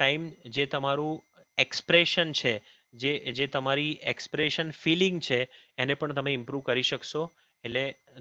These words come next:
this is very important કે આ પ્રકારના ક્વેશ્ચન્સ હોય તો તમારે હંમેશા એ વિચારવું કે કોના વગર ટીચિંગ અધૂરું છે,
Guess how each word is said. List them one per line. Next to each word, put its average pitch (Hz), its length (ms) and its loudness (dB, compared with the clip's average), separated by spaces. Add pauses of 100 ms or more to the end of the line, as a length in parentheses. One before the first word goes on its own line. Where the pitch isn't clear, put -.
(120)
this 127 220 -4
is 127 160 -6
very 127 200 4
important 147 500 -2
કે - 140 -4
આ - 220 0
પ્રકારના 151 460 0
ક્વેશ્ચન્સ 147 540 -2
હોય 151 200 0
તો 156 120 -4
તમારે 143 300 0
હંમેશા 139 420 0 (100)
એ 147 200 4
વિચારવું 139 600 2 (440)
કે 180 200 0 (100)
કોના 151 400 6
વગર 170 480 4 (340)
ટીચિંગ 156 380 2
અધૂરું 147 360 0
છે, 156 220 2